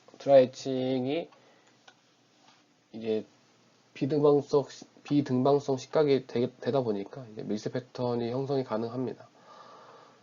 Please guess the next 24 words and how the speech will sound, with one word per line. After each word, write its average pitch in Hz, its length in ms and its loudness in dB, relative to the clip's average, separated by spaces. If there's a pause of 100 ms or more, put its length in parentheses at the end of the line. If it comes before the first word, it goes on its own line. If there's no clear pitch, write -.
(100)
어, 123 140 -2
단점을 165 580 4
알아보면 135 760 2
공정 143 360 2
컨트롤이 160 540 -4
좀 139 120 -2
힘든 180 360 -4
편이고 147 600 -2 (520)
이 104 200 -6
라디에이션이나 135 760 0
이 110 140 -2
플라즈마에 190 580 -6
의한 131 280 0
데미지가, 104 920 0 (180)
데미지로 127 400 0
인해서, 104 580 -2 (380)
어, 78 220 -10
이 107 100 -6
웨이폰 113 320 -2
표면에 147 240 0
상처가 165 400 -4
좀 127 100 -6
나-, 101 280 -2
나고 107 460 -6